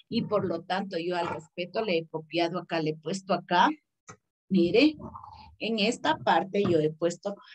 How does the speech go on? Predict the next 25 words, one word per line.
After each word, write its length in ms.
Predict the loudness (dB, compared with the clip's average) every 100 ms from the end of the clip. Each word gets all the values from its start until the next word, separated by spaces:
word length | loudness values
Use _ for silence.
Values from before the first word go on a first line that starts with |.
| _
respeto. 1400 | -4 0 4 6 8 8 6 0 2 4 4 4 4 4 0 -12 _ -2
Mire, 280 | 2 2 2
con 180 | -2 -2
bonita 500 | 0 2 2 2 0
letra. 480 | 0 -2 -4 -6 -8 -20 -20 -20 _
La 280 | -4 4 6
letra 380 | 6 6 6 6
de 100 | 8
la 160 | 6 2
profe 380 | -2 -2 0 0
no 180 | 0
es 240 | 0 -2 -2
tan 160 | -4
bonita. 420 | -2 -4 -6 -8 -8
La 160 | -8
suya 340 | -6 -2 -2 -2
debe 220 | -4 -8
ser 260 | -6 -4 -2
mucho, 540 | 2 4 2 2 0
mucho 460 | 0 0 2 0 -2
mejor. 280 | -10 -18 -20 _ _ _ -16 -6
Muy 220 | -2 0
bonita, 540 | 0 -2 -2 -6 -8
¿ya? 260 | -4 -2 -2 _ _ _ _ _ _ _ _ -6
¿Estamos? 840 | -4 0 4 4 2 0 -18 -20